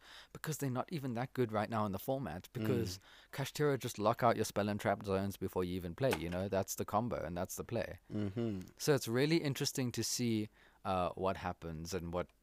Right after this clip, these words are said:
Speaker 1: what is gonna go down with this actually coming to fruition.
Speaker 2: You know, I think I just had an idea, and this
Speaker 1: Mm.
Speaker 2: is not something we've discussed before.
Speaker 1: Yeah.
Speaker 2: And it's a little bit of a tangent, so we're not gonna stay here. But I think,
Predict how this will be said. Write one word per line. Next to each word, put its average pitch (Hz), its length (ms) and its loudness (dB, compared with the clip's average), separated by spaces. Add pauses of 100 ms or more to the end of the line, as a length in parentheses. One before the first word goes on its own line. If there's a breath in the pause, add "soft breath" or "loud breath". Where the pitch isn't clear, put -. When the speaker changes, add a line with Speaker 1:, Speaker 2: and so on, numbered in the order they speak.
(140)
Speaker 1:
what 110 460 0
is 120 200 0
gonna 104 240 0
go 104 180 4
down 98 380 4
with 95 200 -2
this 95 360 0
actually - 380 -4
coming 87 560 -4 (100)
to 90 140 -6
fruition. - 580 -8 (400 loud breath)
Speaker 2:
You 135 120 2
know, 160 140 2
I 170 120 -2
think 202 200 -2
I 170 60 2
just 127 220 -6
had 123 120 2
an 107 120 -2
idea, 110 480 -4
and 110 140 -2
this 101 140 -2
Speaker 1:
Mm. - 40 -8
Speaker 2:
is 107 120 -6
not 117 160 -4
something 110 340 -8
we've 107 180 -8
discussed - 400 -10
before. 147 420 -6 (120)
Speaker 1:
Yeah. 82 340 0
Speaker 2:
And 127 120 2
it's - 120 -4
a - 20 -8
little 139 160 4
bit 123 120 0
of 110 60 2
a 101 80 -4
tangent, 107 460 -2
so 123 100 -4
we're 117 80 0
not 131 120 4
gonna 120 120 -4
stay 107 220 0
here. - 220 -10 (100)
But 113 160 2 (420 loud breath)
I 135 120 6
think, 190 540 2